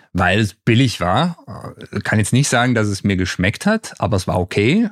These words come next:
Und wenn der Pegel halt entsprechend war, dann hat man es auch nicht mehr gemerkt. Aber das hat mich auf die Idee gebracht, ich kaufe mir nochmal einen Kasten Hansa-Pilz.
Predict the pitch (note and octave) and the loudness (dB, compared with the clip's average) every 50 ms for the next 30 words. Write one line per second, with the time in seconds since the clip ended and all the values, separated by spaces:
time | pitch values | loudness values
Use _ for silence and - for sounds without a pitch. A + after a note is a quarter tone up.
0 | - - C3 A#2+ A2+ G#2 G2+ G2+ G2+ G2+ F#2+ - - G#2+ A2 A#2+ D3+ D3+ D3 C3+ | -4 -4 -2 0 0 0 0 0 0 0 -2 -2 -2 0 0 2 2 2 0 0
1 | C3+ C3+ - C3 B2 - - C3 C3 - D3 C3 - B2+ B2+ B2+ B2 A2+ A2+ A2 | -2 -2 -2 -4 -4 -2 -2 -2 -2 0 -2 -2 0 0 0 0 0 0 0 -2
2 | G#2 A2+ G#2 - A2 G#2+ F#2+ F#2 F#2+ - G2 G2+ F#2+ - G2+ F#2+ F2+ F2+ F2 F2 | -2 -4 -4 -4 -4 -4 -4 -4 -4 -2 -2 0 0 0 0 2 2 2 2 2
3 | F#2+ C#3 G3+ - - - - - - - - _ _ _ _ _ _ _ - A2 | 2 0 0 -2 -6 -12 -20 -20 -20 -20 -20 _ _ _ _ _ _ _ 0 0
4 | A2+ A2+ A#2 A#2+ A#2+ A2+ - _ _ _ _ _ - F#2+ - - D3 D#3 - G3 | 2 2 2 2 0 0 -4 _ _ _ _ _ -4 -4 -2 0 -2 0 2 2
5 | F3 D#3 - - C3 A2+ - - G#2 G2+ G2+ F#2+ G#2+ A2 A2 A2+ G#2+ A2 A2 G#2+ | 0 0 0 -2 -2 -2 0 0 0 0 2 2 2 2 2 2 0 0 0 -2
6 | - - - - - - - F#2+ G2+ - G2 F#2 F2 E2+ E2 F2 - - - - | -4 -10 -18 -16 -8 -2 -2 -2 0 0 0 2 2 2 0 -2 -4 -6 -6 -6
7 | F2 E2+ D#2+ - - - - - - - - - - | -4 -4 -4 -6 -6 -8 -8 -10 -10 -10 -12 -14 -16